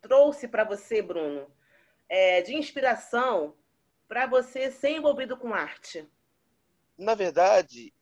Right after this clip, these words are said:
Speaker 2: o que eu acho que, que a comunidade nos faz é nos tornar potente. Potente porque é um mundo cheio de mundos dentro.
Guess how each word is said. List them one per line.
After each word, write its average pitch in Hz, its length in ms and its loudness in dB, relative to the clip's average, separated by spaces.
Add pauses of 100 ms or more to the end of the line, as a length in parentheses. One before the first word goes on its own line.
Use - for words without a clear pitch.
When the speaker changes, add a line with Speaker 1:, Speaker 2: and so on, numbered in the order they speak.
(120)
Speaker 2:
o 139 100 -8
que - 100 -8
eu 147 140 2
acho 165 340 2 (120)
que, 135 600 -16 (520)
que 180 60 -4
a 170 60 0
comunidade 135 540 -2
nos 117 220 -16
faz 147 560 2 (260)
é 151 160 -4
nos 180 220 -10
tornar 190 580 0
potente. 160 720 -4 (560)
Potente 208 520 -2
porque 214 240 -2
é 202 40 4
um 185 120 0
mundo 170 500 -4
cheio 220 320 -6
de 208 140 -10
mundos 202 460 -8
dentro. 113 440 -8